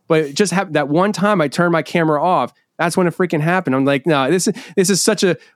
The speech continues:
perfect coincidence that n-, I'm like, "Nobody's gonna freaking believe me, dude." I was so depressed. I was so depressed.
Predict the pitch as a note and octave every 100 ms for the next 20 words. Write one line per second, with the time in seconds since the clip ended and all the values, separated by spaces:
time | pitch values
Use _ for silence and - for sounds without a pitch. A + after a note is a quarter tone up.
0 | _ _ F#3+ G3+ G#3 - F#3 F3+ F#3+ E3
1 | C#3+ C3 D3+ D#3 E3 D#3+ D#3+ C3+ F#3 B3
2 | D4 A3 G#3+ F3 E3+ D#3+ D3 C3 C3+ C#3
3 | A#2+ A#2 C#3 E3 - D3 B2 - A#2 G#2+
4 | - - D3 D3 A#2 - B2+ B2 A2 A2+
5 | G2+ G#2 -